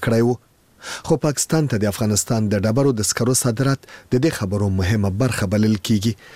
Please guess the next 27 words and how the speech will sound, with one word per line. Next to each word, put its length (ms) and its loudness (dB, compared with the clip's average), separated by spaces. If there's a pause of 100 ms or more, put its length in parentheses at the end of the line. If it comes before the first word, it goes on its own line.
(260)
د 140 0
طالبانو 440 2
حکومت 480 -2 (240)
تیره 240 2
میاشت 340 -4 (300)
د 140 4
یو 100 2 (180)
ټن 220 0 (160)
سکرو 320 0 (100)
بیه 320 0
له 220 0
نوي 260 4
ډالرو 320 0
څخه 320 -2 (400)
دوه 220 2
سوه 260 0
ډالرو 320 0
ته 240 -2
لوړه 320 2
کړه 200 -2
چې 120 -2
له 140 -2
دې 60 2 (100)
سره 240 0
د 120 -2
مالیې 340 2 (520)
او 60 2